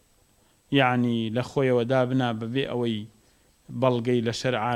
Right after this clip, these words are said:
لەسەر هاتبێ، مادام ئەو کاتە دانانی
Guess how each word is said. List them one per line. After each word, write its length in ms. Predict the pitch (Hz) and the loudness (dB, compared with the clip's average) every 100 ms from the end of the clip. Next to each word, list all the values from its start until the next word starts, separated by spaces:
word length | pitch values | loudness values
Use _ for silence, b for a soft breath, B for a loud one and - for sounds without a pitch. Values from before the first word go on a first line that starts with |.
| 110 | -4
لەسەر 260 | - 131 117 | -4 -4 -2
هاتبێ، 480 | 120 113 139 160 202 202 b b b b - | -4 -2 -2 0 0 -4 b b b b 0
مادام 380 | 143 139 175 185 | 2 2 2 0
ئەو 100 | 175 - | -2 0
کاتە 300 | 143 139 160 139 135 | -2 0 0 0 0
دانانی 520 | 135 151 156 143 | 0 2 2 2